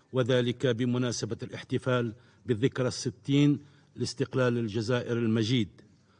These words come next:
وهكذا تبقى الجزائر وفية لمبادئها ولقيمها للدفاع عن القضية الفلسطينية وعن حق الشعب الفلسطيني الشقيق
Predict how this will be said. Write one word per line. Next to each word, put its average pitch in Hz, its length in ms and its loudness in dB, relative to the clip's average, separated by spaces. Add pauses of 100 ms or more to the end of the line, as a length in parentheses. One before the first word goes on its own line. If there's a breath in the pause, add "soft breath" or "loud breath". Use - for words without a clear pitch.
(220 soft breath)
وهكذا 117 680 2 (520)
تبقى 139 280 0
الجزائر 127 580 2
وفية 131 460 2
لمبادئها 123 1000 0 (360 soft breath)
ولقيمها 127 920 4 (300 soft breath)
للدفاع 131 500 0
عن 123 160 0
القضية 127 440 0
الفلسطينية 131 880 0 (380 soft breath)
وعن 107 280 -2
حق 175 360 2
الشعب 135 400 0
الفلسطيني 131 640 -4
الشقيق 127 680 -4